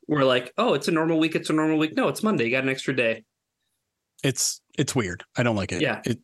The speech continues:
Speaker 2: it's, we're trying to get in a routine here. We got Thursday games. We got Monday games. We're gonna have a Saturday game at some point. It's,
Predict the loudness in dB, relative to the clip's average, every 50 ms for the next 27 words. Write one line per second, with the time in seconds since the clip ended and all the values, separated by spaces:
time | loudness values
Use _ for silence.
0 | _ -6 -6 -6 -6 -8 -10 _ _ _ -20 -20 _ _ _ -2 0 0 0 2
1 | 2 2 4 4 4 2 4 4 4 4 4 4 4 2 2 2 0 2 2 4
2 | 4 4 4 2 2 2 0 -2 0 2 2 2 2 2 2 0 0 0 0 0
3 | 0 0 -2 -2 -2 -2 0 0 0 0 0 2 2 2 0 2 0 0 0 0
4 | 0 0 0 0 0 0 0 -2 -4 -6 -12 -14 -12 -8 -6 -4 -2 0 0 2
5 | 2 2 2 2 2 2 2 2 2 2 0 0 0 -2 -2 0 0 0 -2 -2
6 | -2 -4 -6 -6 -6 -8 -10